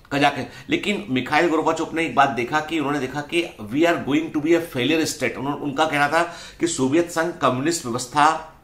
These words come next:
को फॉलो करता है, लेकिन धीमे धीमे उसकी economy पूरी खत्म हो रही है,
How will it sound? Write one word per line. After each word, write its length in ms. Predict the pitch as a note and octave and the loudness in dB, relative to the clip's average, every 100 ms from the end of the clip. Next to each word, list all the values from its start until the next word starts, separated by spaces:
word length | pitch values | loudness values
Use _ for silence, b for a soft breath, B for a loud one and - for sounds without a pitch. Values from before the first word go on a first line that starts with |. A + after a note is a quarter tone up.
| _ | _
को 80 | C3 | -10
फॉलो 320 | - A2 E3+ | 0 4 4
करता 300 | E3+ - E3+ | 2 0 0
है, 160 | F3+ B B B | 0 B B B
लेकिन 280 | C3+ D3 D3 | -4 -2 -4
धीमे 260 | A#2+ D3 E3+ | -2 0 2
धीमे 200 | E3+ E3+ | 2 0
उसकी 360 | - B2+ E3 | -2 -4 -2
economy 460 | E3 C3+ B2 C3+ D#3+ | -2 -2 -2 0 0
पूरी 200 | D3 D3+ | 0 -2
खत्म 260 | C3 B2+ | -2 -2
हो 160 | C3 A2+ | 0 0
रही 160 | G#2 F#2+ | -2 -4
है, 160 | F#2 | -8